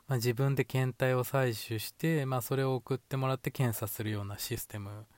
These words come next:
をやろうとしたり、まあ、楽天は実際やったりとかっていうので、まあ、医療関係者から、あの、抗議されてたと思うんですけど、で、実際そのサービスもなくなったっていう経緯があったと思うんですけど、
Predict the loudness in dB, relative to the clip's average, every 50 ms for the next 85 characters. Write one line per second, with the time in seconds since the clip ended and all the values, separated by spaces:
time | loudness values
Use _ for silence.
0 | _ _ _ _ -2 0 0 2 0 0 -2 -4 -6 -8 -8 -6 -6 -6 -4 -4
1 | -2 0 0 0 -2 0 0 2 2 2 2 2 0 0 0 -2 -2 0 -2 -2
2 | -4 _ -6 -6 -6 -6 -8 -12 -12 -8 -8 -8 -8 -10 _ -12 -10 -8 -8 -8
3 | -8 -10 -8 -6 -4 -4 -4 -4 -6 -8 -4 -2 0 0 0 -2 -4 -8 -14 -20
4 | _ _ _ _ _ _ -6 -4 -2 2 4 4 4 6 4 4 4 2 2 2
5 | 2 0 0 2 0 -2 -2 -2 -4 -6 -6 -6 -6 -8 -10 _ _ _ _ _
6 | _ _ _ _ -6 -4 -2 -2 -2 -2 -4 -8 -10 -4 0 0 2 2 0 -2
7 | -6 -8 -10 -12 -8 -4 -2 -2 -2 -4 -6 -8 -8 -8 -8 -6 -8 -8 -8 -10
8 | -10 -10 -12 -12 -12 -10 -10 -10 -10 -12 -12 -16 -20 _ _ _ _ _ _ -4
9 | -2 -2 0 0 0 -2 -2 -2 -4 -4 -4 -4 -2 0 0 0 0 -4 -10 -10
10 | -10 -10 -10 -12 -10 -10 -8 -8 -8 -10 -10 _ -6 -6 -6 -6 -10 -12 -12 -12
11 | -12 -16 -20 -20 -20 -20 -20 -20 -20 _ -4 -2 -2 -2 -2 -4 -8 -8 -8 -8
12 | -8 -8 -8 -8 -8 -10 -10 -10 -10 -8 -6 -6 -6 -4 -4 -6 -6 -8